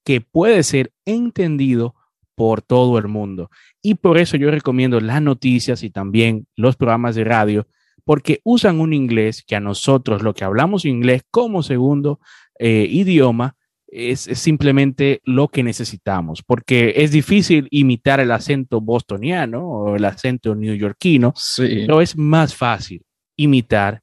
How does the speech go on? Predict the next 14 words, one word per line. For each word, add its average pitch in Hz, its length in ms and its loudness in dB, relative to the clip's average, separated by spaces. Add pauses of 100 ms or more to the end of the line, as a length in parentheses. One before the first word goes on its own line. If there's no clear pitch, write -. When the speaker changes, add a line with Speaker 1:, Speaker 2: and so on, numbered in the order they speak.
(140)
Speaker 1:
un 123 160 -2
acento 120 480 -4
estándar. 95 720 -6 (320)
Y 147 160 4
en 143 100 2
eso 175 240 0
es 160 60 2
lo 156 100 2
que 127 160 0
yo 127 140 2
casi 127 320 -6
me 120 80 -4
he - 20 -6
enfocado 107 640 -4